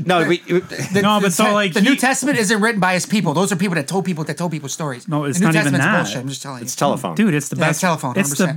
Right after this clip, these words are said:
Speaker 2: percent.
Speaker 3: it's the highest or the best selling book ever written.
Speaker 2: The, the New Testament part of it's bullshit.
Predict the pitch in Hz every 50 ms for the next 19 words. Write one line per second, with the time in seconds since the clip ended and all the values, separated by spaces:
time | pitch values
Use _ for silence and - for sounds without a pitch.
0 | - - 190 190 - - - 143 - - - 175 180 185 185 175 - - - 170
1 | 156 151 139 127 - - 170 175 - - - 202 196 185 165 143 135 170 160 -
2 | - 160 143 147 139 131 151 185 170 117 104 101 98 - 175 175 156 160 170 202
3 | 190 - 185 165 - 160 151 - 160 160 143 135 131 127 151 147 139 131 - -
4 | 110